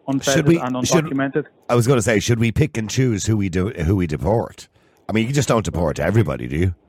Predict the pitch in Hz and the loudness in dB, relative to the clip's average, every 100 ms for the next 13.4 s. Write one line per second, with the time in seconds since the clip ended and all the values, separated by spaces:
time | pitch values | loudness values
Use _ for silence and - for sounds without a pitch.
0 | _ _ _ _ _ _ _ _ _ 240 | _ _ _ _ _ _ _ _ _ -2
1 | 147 147 160 180 151 127 139 - 139 135 | 0 0 -2 -4 -4 -4 -6 -6 -6 -4
2 | 143 123 - 123 120 131 127 131 131 131 | -6 -6 -8 -8 -6 -8 -6 -8 -6 -4
3 | 127 123 123 127 127 123 127 123 123 127 | -4 -6 -6 -6 -6 -8 -8 -10 -8 -10
4 | 127 135 127 - 135 165 160 - 220 196 | -10 -10 -10 -8 -2 0 0 4 4 4
5 | 131 135 233 190 175 151 - 190 196 - | 0 2 2 4 4 2 2 2 2 2
6 | 147 147 123 120 113 107 107 101 101 101 | 2 2 0 -2 -2 0 0 0 0 -2
7 | - 87 78 67 62 - - _ _ _ | -2 -4 -4 -6 -8 -10 -12 _ _ _
8 | _ _ 95 90 82 73 60 _ 90 104 | _ _ -6 -4 -4 -6 -8 _ -2 -2
9 | - - 95 151 139 123 117 101 98 107 | -2 -12 -4 2 2 2 0 -2 -2 -2
10 | 117 87 87 87 95 78 87 87 82 76 | 0 0 0 0 -2 -2 -2 -2 -2 -4
11 | 71 - 78 73 - - _ _ _ _ | -6 -6 -8 -8 -12 -20 _ _ _ _
12 | _ _ _ _ _ _ _ 107 - 76 | _ _ _ _ _ _ _ -8 -8 -2
13 | 107 87 64 - | 0 0 -4 -16